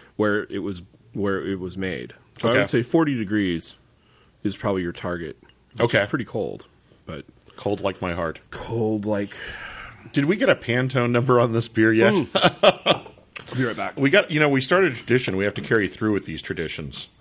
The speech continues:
Speaker 2: Uh, for the listener at home, John's going over and getting the Pantone book. If you don't know what Pantone is, you have to look up the, uh,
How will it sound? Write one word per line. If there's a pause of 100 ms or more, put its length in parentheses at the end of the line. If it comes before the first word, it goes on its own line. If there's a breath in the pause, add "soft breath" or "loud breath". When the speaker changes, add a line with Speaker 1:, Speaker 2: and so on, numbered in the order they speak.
(500 loud breath)
Speaker 2:
Uh,
for
the
listener
at
home,
John's
going
over
and
getting
the
Pantone
book.
If
you
don't
know
what
Pantone
is,
you
have
to
look
up
the,
uh,